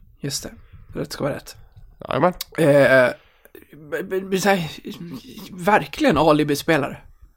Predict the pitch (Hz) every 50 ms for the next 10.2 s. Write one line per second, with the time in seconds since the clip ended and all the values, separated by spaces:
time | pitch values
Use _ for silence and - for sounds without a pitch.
0 | _ _ _ - - 170 185 196 190 - - - 165 185 190 196 190 190 202 -
1 | - - - - - - 240 240 - - - - - - 240 226 _ _ _ _
2 | _ _ _ _ _ _ _ _ _ _ _ _ _ _ _ _ _ _ _ -
3 | _ _ _ _ - - - 220 240 240 - 254 247 247 - - - 226 254 -
4 | - - - - 160 165 - - - - - - - 156 143 139 139 139 143 160
5 | 170 175 175 175 165 _ _ _ _ _ _ _ _ - - - _ - - -
6 | - - - _ - _ _ _ _ - - - - _ _ _ _ _ - -
7 | 147 165 165 160 175 - - 165 170 170 156 139 131 127 139 147 147 139 - 139
8 | 127 131 143 135 135 117 104 107 113 127 - - - - - 127 123 - 156 147
9 | 127 117 113 - - - - - - - - - - - - 226 156 139 139 -
10 | - - 185